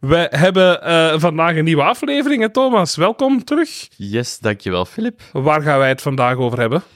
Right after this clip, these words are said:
Speaker 2: Vandaag gaan we het hebben over research. Een woord dat jij goed kan uitspreken,
Speaker 1: Ja,
Speaker 2: Filip.
Speaker 1: als u, eh, lieve luisteraar, research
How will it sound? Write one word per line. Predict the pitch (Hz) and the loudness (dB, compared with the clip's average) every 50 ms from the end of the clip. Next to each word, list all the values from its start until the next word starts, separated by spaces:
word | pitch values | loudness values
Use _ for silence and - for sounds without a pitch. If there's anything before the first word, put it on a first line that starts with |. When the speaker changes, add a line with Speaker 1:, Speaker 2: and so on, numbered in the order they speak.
| _ _ | _ _
Speaker 2:
Vandaag | - - 98 98 98 95 92 117 131 120 - | -18 -14 -10 -8 -8 -8 -6 -8 -8 -8 -8
gaan | - 110 98 | -8 -8 -8
we | 95 | -8
het | 92 - | -8 -10
hebben | - 104 104 104 101 - | -10 -8 -8 -8 -8 -8
over | 98 95 87 92 92 - 95 | -10 -12 -10 -10 -10 -10 -10
research. | 95 113 113 - - - 82 78 73 - - - | -12 -12 -12 -12 -8 -8 -8 -8 -8 -12 -12 -8
Een | - 120 | -6 -4
woord | 117 139 151 147 | 0 0 0 0
dat | - 123 - - | -2 -6 -10 -8
jij | 110 107 | -10 -10
goed | 104 - 123 - | -8 -8 -10 -10
kan | - - 113 110 - | -8 -8 -8 -6 -4
uitspreken, | 113 120 120 - - - 156 127 131 | -4 -4 -4 -6 -8 -4 0 0 0
Speaker 1:
Ja, | 113 | 0
Speaker 2:
Filip. | - - 90 143 | -2 -4 -2 0
Speaker 1:
als | 139 147 139 | 0 0 0
u, | 147 160 147 135 135 135 | 0 0 0 0 0 0
eh, | - 156 135 131 120 | 0 0 0 0 0
lieve | 139 156 156 143 151 143 139 135 107 | -2 -2 -2 0 2 2 2 0 0
luisteraar, | 135 139 143 147 139 - 151 131 127 | 0 0 0 0 -2 -2 -4 -4 -2
research | - 127 127 147 175 160 - - 160 156 147 - - - - | -2 -2 0 0 0 0 0 0 2 2 0 -2 -6 -10 -8